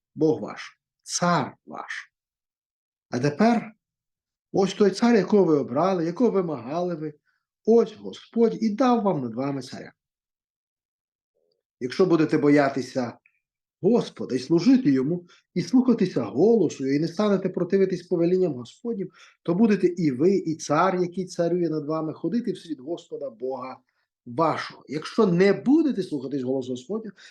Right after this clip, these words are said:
і станете противитись повелінням Господнім, то рука Господня буде проти вас, як була проти батьків ваших.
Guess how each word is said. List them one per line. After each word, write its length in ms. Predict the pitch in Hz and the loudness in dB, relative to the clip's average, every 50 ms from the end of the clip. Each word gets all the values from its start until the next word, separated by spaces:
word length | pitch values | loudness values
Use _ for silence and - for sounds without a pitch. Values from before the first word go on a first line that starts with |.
| _ _ | _ _
і 80 | - 175 | -8 -8
станете 460 | 175 - - 220 226 226 208 - 208 | -4 -2 0 2 2 2 2 2 0
противитись 540 | - 190 185 180 202 208 202 202 196 190 180 | 0 2 2 2 2 2 2 0 -2 -4 -4
повелінням 560 | - - 185 170 175 170 175 175 170 170 143 | -4 -4 -2 0 2 2 2 2 0 0 -2
Господнім, 540 | 131 127 127 - - 190 220 214 202 180 - - _ _ _ _ - | -6 -8 -10 -8 -6 -4 -4 -4 -4 -6 -8 -12 _ _ _ _ 2
то 80 | 180 | 4
рука 200 | 185 185 190 202 | 4 6 6 4
Господня 420 | 180 175 175 - 214 190 180 185 185 | 2 2 2 4 4 4 4 4 4
буде 240 | 170 180 180 175 | 4 4 2 2
проти 440 | 156 - - 185 190 185 - - 180 | 0 0 0 0 0 0 0 -2 -2
вас, 560 | 160 156 165 - - - - - - - _ _ _ _ _ _ _ _ _ | -2 -4 -6 -8 -10 -12 -18 -20 -20 -20 _ _ _ _ _ _ _ _ _
як 220 | - 143 147 123 127 | -6 -6 -6 -4 -2
була 240 | 139 147 156 165 156 | -2 0 0 0 -2
проти 320 | - 156 160 151 - 151 | -4 -4 -6 -4 -4 -6
батьків 580 | 120 117 113 - - - - - 160 151 131 110 | -8 -8 -10 -12 -14 -14 -10 -8 -8 -8 -8 -10
ваших. 600 | - 82 - - - - - - - _ _ | -12 -12 -10 -10 -12 -12 -14 -16 -20 _ _